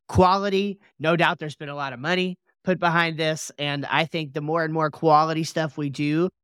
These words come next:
you know, the more we show the world and other Christians that we're serious about this stuff and, and that we think there's a message worth sharing. So I applaud you.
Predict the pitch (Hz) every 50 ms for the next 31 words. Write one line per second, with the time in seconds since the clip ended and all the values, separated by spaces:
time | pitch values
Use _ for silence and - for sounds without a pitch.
0 | _ _ _ _ - 143 147 143 135 123 120 123 127 - _ _ _ _ _ -
1 | 147 _ - 160 147 151 156 160 165 165 160 165 160 - - 165 160 160 151 151
2 | 143 156 156 156 156 156 151 - _ _ - 151 139 139 135 135 117 120 139 143
3 | 131 - 165 156 - - 160 143 147 131 - - 95 123 139 - - 165 170 175
4 | 160 120 110 117 - 123 110 107 123 - 107 - - - - - - - - -
5 | _ - 127 127 123 123 123 113 - 92 123 123 123 117 123 123 117 98 - -
6 | 127 135 - 147 139 127 139 127 120 131 123 127 131 - 135 123 - 139 127 120
7 | - - 135 156 143 101 82 104 - - 120 127 135 131 - - 143 156 147 120
8 | 76 73